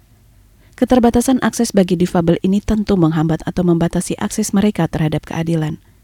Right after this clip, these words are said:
Untuk mengatasi keterbatasan sarana dan prasarana, organisasi yang mengadvokasi isu difabilitas, Sigap, menyusun nota kesepahaman dengan Komisi Yudisial untuk mewujudkan pengadilan yang adil dan aksesibel. Terdapat footnote keenam puluh delapan,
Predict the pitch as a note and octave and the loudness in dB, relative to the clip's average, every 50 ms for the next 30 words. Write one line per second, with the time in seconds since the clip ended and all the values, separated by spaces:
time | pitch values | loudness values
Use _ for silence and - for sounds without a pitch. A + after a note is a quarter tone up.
0 | _ _ _ _ - - _ - - G#3 G#3 C#4+ C#4 C4+ B3+ A#3+ A#3 - A3+ A3 | _ _ _ _ -20 -20 _ -6 -6 0 0 2 4 4 4 4 4 2 0 -2
1 | - A#3 - A3 - - F3+ E3 E3 - - F3 - F3 F3+ F3+ - F#3 G3 G3+ | -2 -2 -4 -2 -2 0 0 0 0 0 -2 -2 -2 -2 -2 -2 -2 -2 0 0
2 | A3 B3 A#3+ - G3+ F#3 - A3+ A#3 - - F#3 E3 D3 D3 C3 D#3 E3+ - - | 0 0 0 0 -2 -2 -2 -4 -4 -4 -4 -4 -4 -4 -6 -6 -8 -10 -14 -20
3 | - - - _ - F#3 F#3 F#3+ F#3 F#3+ G#3 - A3 G#3 - - A#3 A#3 A3 G3+ | -20 -20 -10 _ -2 0 2 2 2 2 2 2 0 0 0 0 0 0 2 0
4 | - - F#3+ - - A3+ G#3+ - G3+ F#3+ - F#3+ - - A#3 - G3+ E3 D#3 E3 | 0 -2 -4 -4 -4 -4 -2 -2 -2 -2 -2 -4 -4 -4 -2 0 0 0 0 -2
5 | - - A3+ A3 A3 A3 G#3 G3+ F3+ F#3+ D#3+ D#3+ - - - - - - _ - | -2 -2 -2 0 0 0 0 0 0 0 -2 -2 -4 -8 -16 -20 -20 -20 _ -6
6 | - A#3 F#3 D#3+ A#2+ - - _ - - F3 F#3+ G#3+ G#3 - F3 D3+ D#3 D#3 - | -4 -4 -2 -2 -4 -6 -8 _ -2 0 2 2 2 2 2 2 2 2 2 0
7 | - E3 - E3+ - - - G3 G3+ G3+ F#3+ D#3 D3 D3+ D3 D3+ D#3+ D#3+ E3+ - | -4 -4 -4 -6 -6 -4 -4 -2 0 2 2 2 2 2 0 0 0 0 0 -2
8 | F3 F3 E3 - F#3 G3 G#3 A#3+ A#3 A#3+ G3 - - C3+ D3 G#3+ D4 - - - | -2 -2 -2 -2 -2 0 0 0 0 0 -2 -2 -4 -4 -4 -4 -6 -8 -12 -18
9 | - - - - A3+ A3 - C#4 - B3+ A#3 G#3 F#3 E3+ F3+ E3+ - - A3 A3 | -20 -10 -4 -2 0 2 2 2 4 4 4 4 4 2 0 -2 -2 -2 -2 -2
10 | G#3+ G3+ F#3 E3+ D#3+ D#3+ E3 F3 F#3 F#3+ F#3 E3 - - G3 F#3+ A3 A3+ A3 F#3 | 0 2 2 2 2 4 2 4 4 4 2 0 0 -2 0 2 4 4 4 2
11 | D#3+ - - D#3+ - - D3+ - - D#3+ D#3 D3+ C#3 C#3 - - _ _ _ _ | 0 -2 -4 -6 -6 -6 -6 -4 -2 -2 -2 -2 -4 -6 -10 -20 _ _ _ _
12 | _ - - - _ _ - - - A#3+ G#3+ G#3 A#3 A3+ - C4+ C#4+ - - - | _ -20 -20 -20 _ _ -10 -2 -2 0 4 4 4 4 4 0 0 -2 0 -2
13 | A#3+ - - B3 B3 - - - - F3+ F3 F3+ F#3+ G3 F#3+ F#3 E3 D#3+ D#3 D#3 | -2 0 2 2 0 0 0 -4 -2 0 2 2 2 2 0 2 2 2 2 2
14 | D3+ D3+ D3 - - C3 - - | -2 -2 -2 -4 -6 -6 -8 -8